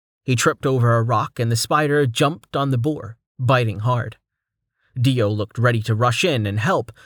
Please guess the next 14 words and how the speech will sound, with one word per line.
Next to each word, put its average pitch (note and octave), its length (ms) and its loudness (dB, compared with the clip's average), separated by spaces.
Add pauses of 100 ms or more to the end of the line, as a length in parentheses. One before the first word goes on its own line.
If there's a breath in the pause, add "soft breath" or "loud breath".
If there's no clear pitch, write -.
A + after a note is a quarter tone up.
(200 soft breath)
but D#3+ 100 2
a E3+ 60 2
manster F#3 480 2
dragged C#3+ 360 2
him E3 120 0
down D3 260 2
the D3 60 -6
tunnel, G#2+ 380 -2 (120)
ignoring A2+ 560 -2
his G#2+ 220 0
loud G#2 340 -4
protests. - 680 -10 (1040)
"Mister D#4+ 320 0
Mushy, D4 520 0